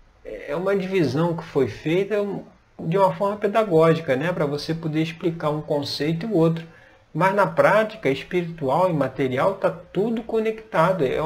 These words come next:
é tudo uma coisa só, não tem mundo material, não tem, é, mundo espiritual. Em última instância,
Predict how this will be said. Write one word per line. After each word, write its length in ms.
é 60
tudo 260
uma 140
coisa 340
só, 440
não 140
tem 320
mundo 360
material, 800
não 140
tem, 340
é, 420
mundo 380
espiritual. 880
Em 160
última 360
instância, 760